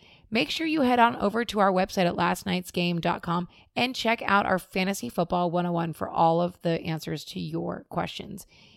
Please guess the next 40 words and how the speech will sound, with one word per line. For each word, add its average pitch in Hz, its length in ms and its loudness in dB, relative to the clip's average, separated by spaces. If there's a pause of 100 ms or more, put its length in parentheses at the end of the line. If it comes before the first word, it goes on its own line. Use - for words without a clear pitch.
(140)
If 220 80 -6
you 247 100 0
have 269 160 4
a 302 60 -2
question 285 400 -2
that 196 200 2
is 165 140 0
not 175 300 0
there, 269 260 0 (240)
send 349 300 -2
me 381 100 -2
a 349 100 -6
note - 120 0
at - 140 -4
amy 202 300 -2
at - 280 0
last 180 320 0
nights 185 220 0
game 175 280 0
dot 170 240 0
com. 170 300 0 (280)
I 214 120 8
would 214 180 0
love 196 380 2
to 214 80 -4
find 175 280 0
the 170 100 0
answer 170 200 -4
for 170 160 -4
you 160 160 0
and 170 100 -2
help 175 440 -4
you 180 280 -2 (300)
kick - 300 -4
butt 165 340 -2
on 170 160 -4
your 175 120 -6
fantasy 180 440 -6
football - 420 -8
team. 190 420 -12